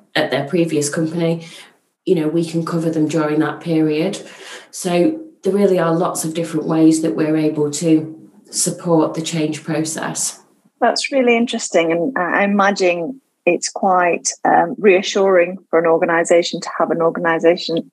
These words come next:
Speaker 2: like yourselves, you know, available or within reach, especially your current customers, knowing
Speaker 1: Yeah.
Speaker 2: your expertise and, and how you can support.
Speaker 1: I th-, I think it's, it's great when we've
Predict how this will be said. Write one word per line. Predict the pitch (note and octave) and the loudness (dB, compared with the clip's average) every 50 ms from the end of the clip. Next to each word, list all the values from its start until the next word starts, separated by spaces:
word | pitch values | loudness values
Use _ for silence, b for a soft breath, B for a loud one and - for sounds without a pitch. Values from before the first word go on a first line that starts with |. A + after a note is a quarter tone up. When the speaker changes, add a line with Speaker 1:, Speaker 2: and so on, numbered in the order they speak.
| - | -4
Speaker 2:
like | E3+ F3+ F#3+ G3+ G#3 G3+ - | 0 0 2 2 0 -2 -4
yourselves, | E3+ E3 - - - F3 E3 E3 E3 - - _ _ _ _ _ - | -8 -8 -4 -2 0 2 2 0 0 -4 -14 _ _ _ _ _ -4
you | G#3 F3+ | -2 0
know, | D3+ C3 D3+ D#3 - - | 0 -2 -2 -4 -6 -6
available | F#3 F3 F3+ F3 F3+ F3 - - F3 E3+ | -2 2 2 4 4 2 2 2 2 4
or | E3+ E3+ | 4 4
within | E3+ E3 E3+ E3+ E3 | 4 2 0 -2 0
reach, | E3 E3+ E3 E3 - - - | 0 0 0 0 -4 -4 -6
especially | E3+ - - F3 E3+ - - F3 E3 | -6 -4 -2 -4 -4 -2 -2 0 2
your | D#3+ - E3 E3 - _ _ _ - | 4 4 2 2 0 _ _ _ -12
current | - - G#3+ F3+ F3 D#3+ - | 0 2 4 4 4 2 0
customers, | - F3 F#3 - - - F#3 G3 - F3 F3+ - - B B B B B B B - | -2 -2 -2 -2 -2 -2 0 2 2 0 0 -2 -10 B B B B B B B -4
knowing | - E3+ E3 E3+ E3+ E3+ E3 E3 E3 - | -2 2 2 4 2 2 2 -2 -2 2
Speaker 1:
Yeah. | F#3 F#3+ F3+ F3 E3+ | 2 2 2 0 -2
Speaker 2:
your | - A3+ A#3 A3+ G#3+ | 0 2 2 4 2
expertise | G3 - - - - - F#3+ F#3 F#3 - - F#3 F3+ F3+ F3 F3 - | 2 0 -4 -10 -2 0 0 0 0 0 0 2 2 4 2 0 0
and, | F3+ F3 F3 D#3+ | -2 -2 -2 -2
and | - - F#3+ | -6 -6 -4
how | F#3+ G3 F3 F3 | -2 0 0 2
you | F3 F3 F3+ | 2 2 0
can | - F#3 | -2 -6
support. | - - - - - F3 F3 F3 - - _ _ _ _ _ _ _ _ _ _ _ _ _ _ - _ - _ _ - | -6 -6 -6 0 2 4 4 4 2 -2 _ _ _ _ _ _ _ _ _ _ _ _ _ _ -20 _ -20 _ _ -14
Speaker 1:
I | - | -14
th-, | - - - - | -10 -8 -4 -4
I | F#3 | -4
think | E3+ - G#3+ G#3+ G#3 G#3 | -2 0 0 0 2 0
it's, | G3+ G#3 - - | 0 -2 -2 2
it's | G3 G3 G3 - - | 2 2 2 2 -6
great | - G#3+ A3 A3 A3 G#3+ - | -2 0 2 2 2 2 0
when | - F#3 F3+ F3 F3 | -2 -2 -2 0 0
we've | F3+ F3 F3 E3+ F3 E3 - - - | 0 2 2 2 2 0 -2 -10 -18